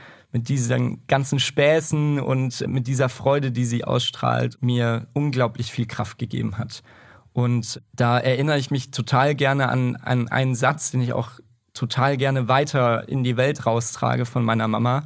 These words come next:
Es kommt nie darauf an, wie viel Zeit man miteinander verbringt, sondern wie intensiv man sie erlebt. Und ich glaube, intensiver als so eine Phase im Leben, auch wenn ich mich jetzt an den Krankenhausaufenthalt selbst nicht mehr so gut erinnere,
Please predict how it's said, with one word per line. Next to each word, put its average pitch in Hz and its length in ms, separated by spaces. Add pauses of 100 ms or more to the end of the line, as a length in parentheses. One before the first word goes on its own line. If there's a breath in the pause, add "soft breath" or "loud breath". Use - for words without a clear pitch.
(580 loud breath)
Es - 160
kommt 139 180
nie 151 140
darauf 131 360
an, 139 180
wie 127 80
viel 175 300
Zeit 165 340
man 165 180
miteinander 156 500
verbringt, 151 440
sondern 135 340
wie 127 80
intensiv 131 560
man 123 160
sie 117 160
erlebt. 110 460 (480 loud breath)
Und 127 100
ich 120 120
glaube, 139 300
intensiver 139 880
als 127 260
so 143 100
eine 139 160
Phase 131 440
im 127 160
Leben, 135 380
auch 123 220
wenn 131 120
ich 117 120
mich 131 160
jetzt - 400
an 123 120
den 113 120
Krankenhausaufenthalt 120 1300
selbst - 280
nicht 120 160
mehr 113 120
so 120 160
gut 131 200
erinnere, 127 400